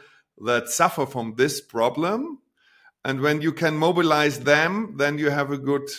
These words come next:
starting community to create a movement. And then you have to understand what are the stakeholders that influence the sources of power in an organization. And then you can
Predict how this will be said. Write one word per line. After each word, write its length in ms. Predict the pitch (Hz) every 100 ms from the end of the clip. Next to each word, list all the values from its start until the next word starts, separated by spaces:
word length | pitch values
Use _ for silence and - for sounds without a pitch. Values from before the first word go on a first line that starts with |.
| - _ _
starting 720 | - - 160 139 165 165 156
community 840 | 156 160 156 175 185 185 185 190
to 240 | 202 - 165
create 320 | - 147 165
a 80 | 165
movement. 560 | 165 190 180 190 196 196
And 160 | 127 135
then 180 | 147
you 100 | 160
have 260 | 151 147 143
to 280 | - 147 143 - - _ -
understand 560 | 143 139 139 139 139
what 320 | 131 139 151 -
are 220 | 127 135
the 340 | 127 120 120 - _ _ _ _ _
stakeholders 1120 | - - 180 196 180 180 175 165 165 - 147
that 400 | 135 135 131 - _ _ _ _ -
influence 500 | 185 175 160 151 143
the 140 | 143
sources 460 | 139 160 175 165 147
of 200 | 131 -
power 420 | 143 165 196 220
in 80 | 208
an 100 | 196
organization. 880 | 180 190 185 185 175 190 - - 214 -
And 160 | 135
then 300 | 135 151 170
you 240 | 151 156 156
can 540 | 156 143 143 147 147